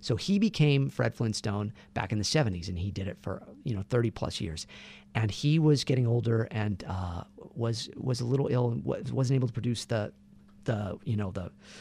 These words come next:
air in his lungs to get that out there, the yabba dabba do, you know, as much. And so he knew, okay, I need to start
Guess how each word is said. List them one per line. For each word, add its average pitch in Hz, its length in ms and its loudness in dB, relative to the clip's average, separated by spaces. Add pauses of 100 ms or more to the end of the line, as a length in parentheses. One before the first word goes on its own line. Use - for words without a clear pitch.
(460)
air 131 440 6 (100)
in 123 120 4
his 117 160 4
lungs 123 260 2
to 110 60 -6
get - 200 0
that 107 160 -4
out 135 260 2
there, 110 240 0
the 95 100 -6
yabba 160 640 8
dabba 214 240 10
do, 262 220 6
you 147 120 4
know, 113 120 2
as 117 120 -2
much. 123 200 0
And 117 80 -2
so 131 160 0
he 139 240 0
knew, 135 380 0
okay, 117 220 -2
I 120 100 0
need 120 200 -2
to 117 100 0
start 120 300 -4